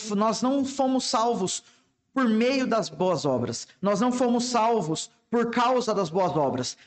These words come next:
mas nós fomos salvos para as boas obras. É diferente. Paulo diz isso em Efésios, lá na sua carta aos Efésios, no capítulo dois,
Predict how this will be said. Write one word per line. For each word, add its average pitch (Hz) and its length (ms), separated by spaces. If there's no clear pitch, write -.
mas 151 180
nós 156 180
fomos 151 220
salvos 175 460
para 190 540
as 143 140
boas 123 280
obras. 104 440
É 143 80
diferente. 127 760
Paulo 226 320
diz 170 240
isso 214 480
em 196 200
Efésios, 180 680
lá 175 140
na 220 80
sua 220 220
carta 214 340
aos 202 160
Efésios, 202 680
no 185 100
capítulo 214 500
dois, 196 500